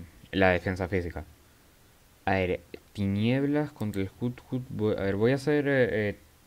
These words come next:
tinieblas al Pineco porque es el que me interesa que se muera. Profecía. Eso hace que los ataques tipo lucha y normal. El Pirotecnia no me debería quitar nada, no me quita nada, soy tipo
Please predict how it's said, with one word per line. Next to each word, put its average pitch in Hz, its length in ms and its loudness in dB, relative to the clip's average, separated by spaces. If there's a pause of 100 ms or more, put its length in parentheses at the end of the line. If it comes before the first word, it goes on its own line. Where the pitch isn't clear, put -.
(140)
tinieblas 104 440 0
al 90 220 -4
Pineco 90 520 -4 (580)
porque 95 260 -2
es 98 100 4
el 104 160 0
que 95 140 -6
me 90 80 -4
interesa 90 580 -2
que 87 80 -8
se - 100 -12
muera. 92 380 -2
Profecía. 85 600 -4 (680)
Eso 156 240 6
hace 160 180 4
que 156 80 0
los 139 120 4
ataques 127 360 0
tipo 131 840 2
lucha 117 600 0
y 123 60 2
normal. 107 480 -2
El 95 200 2
Pirotecnia 113 420 -2
no 110 120 0
me 107 120 2
debería 98 240 2
quitar 90 260 -2
nada, 90 240 -2
no 85 100 -6
me 85 100 -4
quita 85 220 -6
nada, 87 240 -4
soy 85 180 -6
tipo 82 460 -4